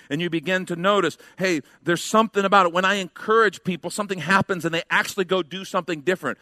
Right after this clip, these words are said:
Maybe I have the gift of encouragement. When I teach the word, people, people see it differently. Maybe I have the gift of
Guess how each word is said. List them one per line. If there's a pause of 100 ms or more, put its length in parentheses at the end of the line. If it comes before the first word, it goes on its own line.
(180)
Maybe
I
have
the
gift
of
encouragement. (120)
When
I
teach
the
word,
people, (160)
people
see
it
differently.
Maybe
I
have
the
gift
of